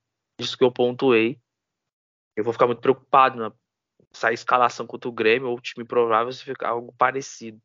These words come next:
Aí você, nossa. Mas é isso que a gente espera quando o treinador ele é experiente. Ele teve uma ideia,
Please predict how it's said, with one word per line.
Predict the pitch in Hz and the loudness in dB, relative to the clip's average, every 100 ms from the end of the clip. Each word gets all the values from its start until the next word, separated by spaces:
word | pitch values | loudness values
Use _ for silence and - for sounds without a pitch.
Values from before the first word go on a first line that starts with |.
| - | -14
Aí | 110 | -12
você, | 113 123 | -10 -12
nossa. | 120 127 - _ _ _ _ _ _ _ _ _ _ - | -14 -18 -20 _ _ _ _ _ _ _ _ _ _ -6
Mas | 117 120 123 - _ - | -2 -2 -4 -14 _ -12
é | - 98 110 | -6 -2 -2
isso | 156 - | -2 -4
que | 170 | -6
a | |
gente | 165 - | -6 -8
espera | - 147 139 | -2 0 0
quando | 147 | -4
o | 143 | -4
treinador | 147 139 139 | -4 -2 -2
ele | 143 | 0
é | |
experiente. | 143 - 143 156 110 - - _ _ _ _ _ _ _ _ _ - | -2 -2 -4 -4 -8 -10 -18 _ _ _ _ _ _ _ _ _ -4
Ele | 110 107 - _ _ _ _ _ - _ _ _ _ _ _ - | -2 -2 -4 _ _ _ _ _ -20 _ _ _ _ _ _ -4
teve | 131 127 | 2 2
uma | 131 123 | 2 2
ideia, | 113 107 120 190 240 | 4 6 6 2 -2